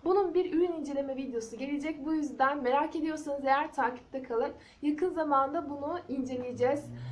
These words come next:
Beraber deneyimleyeceğiz. Nasıl bir şey olduğunu bilmiyorum. Şu anda açmadım. Hala da açmayacağım. Video çekeceğim vakit açacağım ve o zaman sizlerle beraber deneyimleyeceğiz. Merak ediyorsanız takipte kalın.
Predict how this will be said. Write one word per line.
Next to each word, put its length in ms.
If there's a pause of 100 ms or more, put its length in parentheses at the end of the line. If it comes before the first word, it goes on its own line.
(220)
Beraber 580
deneyimleyeceğiz. 560
Nasıl 220
bir 40
şey 160
olduğunu 240
bilmiyorum. 320
Şu 160
anda 240
açmadım. 480
Hala 420
da 60
açmayacağım. 680 (460)
Video 300
çekeceğim 500
vakit 240
açacağım 460
ve 80
o 100
zaman 280
sizlerle 500
beraber 440
deneyimleyeceğiz. 680
Merak 300
ediyorsanız 400
takipte 420
kalın. 220